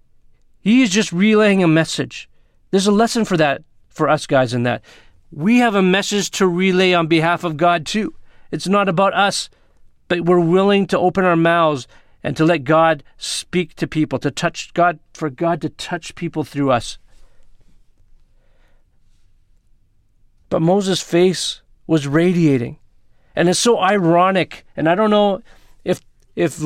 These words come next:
Doctor Luke, the writer of Acts, wrote this kind of hidden meaning into,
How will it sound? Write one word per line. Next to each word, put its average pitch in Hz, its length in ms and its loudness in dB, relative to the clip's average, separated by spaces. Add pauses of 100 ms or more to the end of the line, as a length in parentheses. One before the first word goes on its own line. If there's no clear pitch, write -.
(120)
Doctor 160 360 0
Luke, 170 320 2
the 151 100 2
writer 160 260 2
of 143 80 -2
Acts, - 500 -6 (1500)
wrote 156 380 -2
this 151 400 -2 (480)
kind 175 180 -2
of 127 60 -4
hidden 175 340 2
meaning 165 320 4
into, 135 220 -2